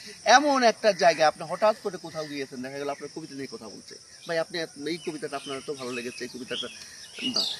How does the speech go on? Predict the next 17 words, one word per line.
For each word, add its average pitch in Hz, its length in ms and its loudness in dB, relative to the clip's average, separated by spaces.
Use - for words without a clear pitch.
এখন 247 260 0
কবিতার 262 300 2
পাঠক 214 300 -2
যুগ 208 160 6
যুগ 202 240 4
ধরে 143 200 -6
পড়ে। - 420 -10
কবিতার 226 320 6
পাঠকের 196 520 2
জন্য 226 480 4
আসলে 170 400 2
কবিতা 220 400 2
বসে 147 260 -4
থাকে - 320 -12
না, - 380 -8
কবিতা 165 280 0
পাঠক - 480 2